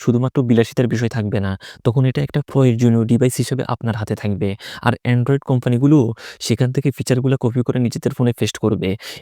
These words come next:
এমনিতে অ্যাপল দুহাজার ছাব্বিশ সালের iPhone লাইনআপ পুরোপুরি চেঞ্জ করে দিচ্ছে। প্রতি বছর যেখানে চারটা iPhone আসে, এবার আসবে তিনটা। সেগুলো হলো iPhone এইটিন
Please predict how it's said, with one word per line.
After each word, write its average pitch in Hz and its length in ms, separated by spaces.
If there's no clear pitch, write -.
এমনিতে 127 360
অ্যাপল 139 220
দুহাজার 123 320
ছাব্বিশ 117 320
সালের 139 200
iPhone 135 240
লাইনআপ 123 280
পুরোপুরি 117 300
চেঞ্জ 117 140
করে 117 180
দিচ্ছে। - 280
প্রতি 131 240
বছর 120 260
যেখানে 139 200
চারটা 120 280
iPhone 143 240
আসে, 151 160
এবার 113 220
আসবে 123 180
তিনটা। 104 340
সেগুলো 131 320
হলো 151 160
iPhone - 200
এইটিন 131 220